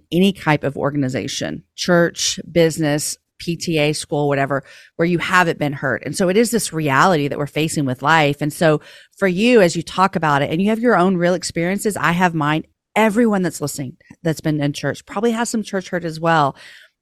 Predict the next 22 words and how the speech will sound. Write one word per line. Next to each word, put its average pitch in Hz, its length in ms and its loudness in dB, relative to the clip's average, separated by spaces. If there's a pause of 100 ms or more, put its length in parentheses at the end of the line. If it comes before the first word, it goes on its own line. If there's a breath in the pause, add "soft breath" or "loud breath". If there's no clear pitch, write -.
(180)
What 214 140 0
is 269 140 2
your 311 100 2
encouragement 196 760 -2
to 165 80 -6
women? 143 260 -2
Like, 127 180 -4
if 123 120 -6
this 208 200 0
is 262 140 -4
one 240 160 0
of 226 60 0
the 202 100 -4
reasons 165 320 -4
that 156 120 -6
they're 151 120 0
leaving 151 320 -2
the 147 80 -2
church, 139 400 -6
and - 140 -4
we 175 80 -2
can 185 120 -4